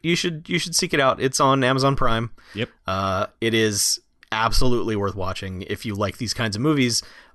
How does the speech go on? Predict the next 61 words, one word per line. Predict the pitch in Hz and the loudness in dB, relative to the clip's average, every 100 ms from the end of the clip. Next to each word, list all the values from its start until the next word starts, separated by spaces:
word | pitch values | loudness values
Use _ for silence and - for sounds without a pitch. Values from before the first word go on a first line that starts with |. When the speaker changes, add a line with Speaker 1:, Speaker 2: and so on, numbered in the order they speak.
| - | -2
Speaker 1:
of | 131 131 | 0 2
which | 123 147 - | 2 2 2
there | 127 | 2
was | 143 143 | 4 2
a | |
time | 139 139 147 | 2 2 2
where | 143 | 4
they | 147 | 4
stopped | - 147 151 | 4 0 0
making | 170 151 | 0 0
'em, | 113 117 | -2 -4
and | 107 113 | -4 -2
now, | 110 113 120 | 0 0 0
for | - | -2
some | 123 156 147 | 0 2 2
reason, | 156 131 120 | 2 0 2
they | 123 | 2
are | 120 | 2
just | 123 139 | 0 0
making | 127 135 | 0 0
sudden | - 135 135 | 2 2 2
death | 135 135 | 0 2
over | 151 131 | 2 2
and | 139 | 2
over | 139 151 | 2 2
and | 165 | 2
<laughs> | |
over | 165 - 127 | 2 -2 -6
again. | - - - - - - | -10 -8 -8 -10 -20 -16
Speaker 2:
It, | 101 | -4
real | 123 147 | 2 4
weird, | 139 117 95 - | 4 2 0 -4
yeah. | 113 104 - - | -4 -8 -8 -6
Like, | - | -2
I, | 180 120 - | -2 -2 -4
I | 123 | -4
mean, | 127 | 0
I'm, | 135 143 | 0 -2
now | 127 135 | -2 0
I'm | 147 | 2
starting | - 139 | 2 0
to | 113 | 2
wonder, | 131 123 | 2 2
like, | 104 104 | 0 0
are | 110 | -2
there | 107 104 | -2 -4
any | 107 | -4
other | 113 117 113 - | -4 -4 -8 -4
versions | 117 131 139 127 | 0 2 2 2
of | 135 | 0
sudden | 143 139 143 | 0 2 6
death | 139 143 | 10 10
that | - | 10
we | 143 | 8
need | 151 151 | 6 2
to | 131 | -2
see? | - 170 240 | -2 -2 -2
Like, | 147 110 - | -2 -4 -2
Speaker 1:
I | 123 | 2
don't | 123 | 2
know. | 208 180 90 | 2 0 -2